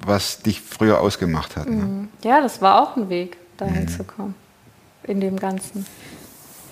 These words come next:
Speaker 1: Und welche Überzeugungen, Verhaltensweisen, Frage drei,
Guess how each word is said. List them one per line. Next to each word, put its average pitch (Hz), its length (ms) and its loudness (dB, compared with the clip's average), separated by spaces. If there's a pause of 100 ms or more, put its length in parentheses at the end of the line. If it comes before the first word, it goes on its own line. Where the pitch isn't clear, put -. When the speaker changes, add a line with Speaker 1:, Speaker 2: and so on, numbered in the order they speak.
(460)
Speaker 1:
Und 82 100 -4
welche 92 220 2
Überzeugungen, 104 680 4
Verhaltensweisen, 107 640 4
Frage 104 240 2
drei, 104 340 2